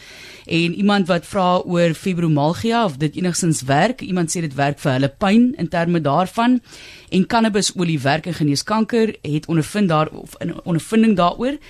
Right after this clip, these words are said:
Die mediese wetenskap staan skepties want hulle het miljoene rande verloor. Dis volgens F Vogs van Blanco. Kom ons hoor wie is op die lyne. R S G praat saam. Goeiemôre.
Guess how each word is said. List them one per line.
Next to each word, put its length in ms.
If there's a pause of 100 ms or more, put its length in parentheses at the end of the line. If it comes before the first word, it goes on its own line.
(280)
Die 160
mediese 340
wetenskap 420
staan 240
skepties 420
want 160
hulle 260 (380)
het 240
miljoene 320
rande 200
verloor. 340
Dis 180
volgens 500 (200)
F 40 (220)
Vogs 460
van 220
Blanco. 360
Kom 140
ons 120
hoor 220
wie 180
is 120
op 80
die 120
lyne. 480
R 200
S 80
G 180
praat 280
saam. 200
Goeiemôre. 500